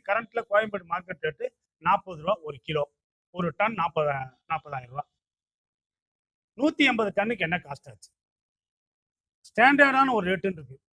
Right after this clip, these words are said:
இருபது ரூபாய்க்கு கம்மியா மார்க்கெட் கீழே போகாது. அப்போ ஒரு வருஷத்துக்கு நூத்தி எண்பது இன்ட்டு இருபது ரூபா போட்டீங்கன்னா முப்பத்தி ஆறு லட்ச ரூபா. உங்களுக்கு கொடுக்குற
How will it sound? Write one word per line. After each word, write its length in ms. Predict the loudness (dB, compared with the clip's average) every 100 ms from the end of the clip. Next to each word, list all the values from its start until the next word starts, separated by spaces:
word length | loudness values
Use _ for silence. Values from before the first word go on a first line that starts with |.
| _ -4
இருபது 320 | 2 4 6
ரூபாய்க்கு 220 | 6 4
கம்மியா 220 | 0 0 2
மார்க்கெட் 320 | 0 -2 -6 -4
கீழே 160 | -2 -4
போகாது. 260 | -8 -12 -16 _ _ _ _ _ _ _ _ _ _ 6
அப்போ 140 | 10 10
ஒரு 80 | 10
வருஷத்துக்கு 380 | 6 2 -4 -4
நூத்தி 260 | -4 0 2 2
எண்பது 280 | 0 -2 -2 -2
இன்ட்டு 200 | -4 -4 -4
இருபது 180 | -2 0
ரூபா 100 | 0
போட்டீங்கன்னா 360 | -2 -6 -6 -8
முப்பத்தி 300 | -8 0 2
ஆறு 100 | 2
லட்ச 140 | 0 -6
ரூபா. 120 | -4 -4 _ _ _ _ _ -4
உங்களுக்கு 280 | 0 0 0
கொடுக்குற 240 | -4 -4